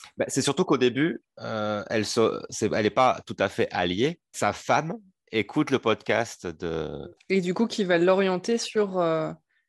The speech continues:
Speaker 2: sur des preuves, euh, qui, que la police a pas, a pas vues. Et du coup, la, la, la, la policière, là, euh, en fait, elle va se rendre compte qu'il y a des preuves qui ont pas été envoyées.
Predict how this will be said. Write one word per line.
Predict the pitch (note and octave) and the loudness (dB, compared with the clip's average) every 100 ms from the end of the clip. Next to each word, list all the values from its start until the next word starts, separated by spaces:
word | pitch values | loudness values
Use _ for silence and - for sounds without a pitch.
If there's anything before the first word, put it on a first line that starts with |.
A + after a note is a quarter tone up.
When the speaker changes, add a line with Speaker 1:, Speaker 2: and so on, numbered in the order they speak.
| _ | _
Speaker 2:
sur | - - G#3 G3+ | -18 -4 0 2
des | F3+ | 0
preuves, | F3 - G#3+ G3+ | 0 2 0 2
euh, | E3+ D#3+ | 0 -2
qui, | D#3+ - F3 | -6 -8 -6
que | - F3 | -2 0
la | D#3 | 0
police | D3+ E3+ F#3 - | 0 -2 -4 -6
a | E3 | -6
pas, | - F#3 F3 | -2 0 2
a | E3 E3 | 2 0
pas | E3+ E3 | 2 2
vues. | D#3+ A#3+ C#4+ _ _ _ _ _ | 2 0 0 _ _ _ _ _
Et | F#3 | -2
du | E3 E3+ | -2 -4
coup, | - | -2
la, | A#3 G3 D#3+ D3+ D3+ C#3+ C#3 C#3 C#3+ D3 | 2 4 6 2 0 0 -2 -2 -4 -6
la, | E3 D#3+ D3+ D3 | -4 -4 -4 -6
la, | D3 D3 C#3+ D3 C#3+ - E3 F3+ _ _ - - | -8 -8 -8 -8 -10 -12 -16 -20 _ _ -20 -12
la | D#3 C#3+ | -8 -8
policière, | C#3 D3+ C#3+ - C4+ | -8 -10 -8 -6 -4
là, | A#3+ C4 - _ _ - - - | -4 -6 -12 _ _ -20 -10 -2
euh, | E3 | 0
en | E3 | 2
fait, | D#3+ - | 2 2
elle | G3 | 2
va | E3 G3 | 2 0
se | |
rendre | - F3 | -2 -4
compte | - B3 | 0 0
qu'il | B3 | 0
y | F3+ | -2
a | |
des | D#3 | -2
preuves | D#3 G#3+ A3+ | -2 -4 -6
qui | - | -8
ont | E3 | -4
pas | G3+ | -2
été | G#3 G3+ | -2 -4
envoyées. | F3 E3 E3+ C4+ | -2 -2 -2 -4